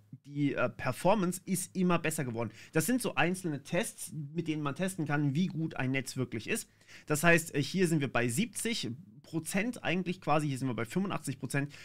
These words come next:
wo wir wirklich sehen können, okay, es macht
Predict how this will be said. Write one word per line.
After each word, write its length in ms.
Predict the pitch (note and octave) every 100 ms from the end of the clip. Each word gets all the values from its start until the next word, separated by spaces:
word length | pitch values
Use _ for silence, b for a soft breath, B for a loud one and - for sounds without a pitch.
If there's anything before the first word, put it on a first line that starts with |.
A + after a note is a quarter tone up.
| B
wo 140 | - G#3+
wir 100 | F3+
wirklich 320 | G3 E3 -
sehen 240 | D#3+ F3
können, 340 | D#3+ D#3 D#3 D3
okay, 400 | C3+ - D3+ D3+ B B -
es 240 | D#3+ -
macht 380 | F3 - -